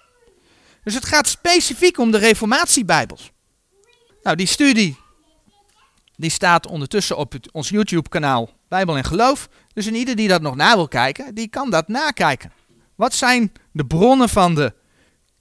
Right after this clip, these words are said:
oude vertalingen, de bronnen van de nieuwe vertalingen? Hoe heeft God dat in de geschiedenis geleid?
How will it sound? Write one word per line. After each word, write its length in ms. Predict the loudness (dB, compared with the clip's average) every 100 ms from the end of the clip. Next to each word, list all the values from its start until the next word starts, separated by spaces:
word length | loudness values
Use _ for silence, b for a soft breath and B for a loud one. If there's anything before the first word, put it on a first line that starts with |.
| _
oude 320 | 4 4 4
vertalingen, 600 | -4 -2 2 2 2 -2
de 60 | -4
bronnen 300 | -2 -2 -2
van 160 | -4
de 100 | -4
nieuwe 280 | -2 -2 -2
vertalingen? 560 | -6 -2 2 2 2 0
Hoe 200 | 4 6
heeft 240 | 4 0
God 240 | -6 -6
dat 160 | -4 -4
in 120 | -2
de 60 | -4
geschiedenis 640 | -4 -8 -8 -6 -6 -6
geleid? 540 | -6 -4 -2 -4 -8